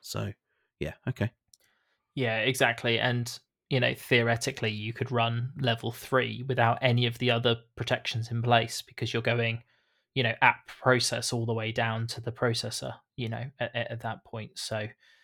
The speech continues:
Speaker 2: um, yeah, but from a, you know, one and two, from a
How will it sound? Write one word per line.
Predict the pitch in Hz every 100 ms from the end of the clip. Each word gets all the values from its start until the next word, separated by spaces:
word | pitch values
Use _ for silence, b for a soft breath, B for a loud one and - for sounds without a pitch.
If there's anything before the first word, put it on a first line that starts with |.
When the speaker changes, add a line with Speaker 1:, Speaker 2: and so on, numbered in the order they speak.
| b b
Speaker 2:
um, | 117 110 107 110 113 - _ _ _ -
yeah, | 123 - - _
but | 120 117
from | - 135 123
a, | 120 113 117 b b b _
you | 123
know, | 113
one | 143 131 131
and | 120 117
two, | 135 117 113 123
from | - 123
a | 120 117 117 120